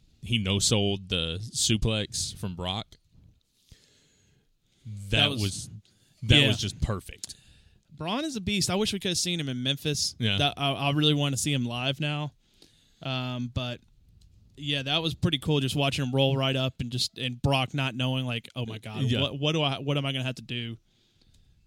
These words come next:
Speaker 1: I mean, again, they make it seem, you know, like he is a legit threat to, to Brock in the title. And I will, honestly, I will still be very surprised if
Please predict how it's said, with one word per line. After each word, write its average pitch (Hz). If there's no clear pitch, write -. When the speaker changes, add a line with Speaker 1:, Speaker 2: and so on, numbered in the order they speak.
Speaker 1:
I 120
mean, 123
again, 135
they 110
make 117
it 113
seem, 113
you 117
know, 98
like 90
he 101
is 101
a 92
legit 98
threat 104
to, 87
to 110
Brock 98
in 82
the 92
title. 104
And 90
I 92
will, 110
honestly, 139
I 110
will 170
still 156
be 139
very 120
surprised 120
if -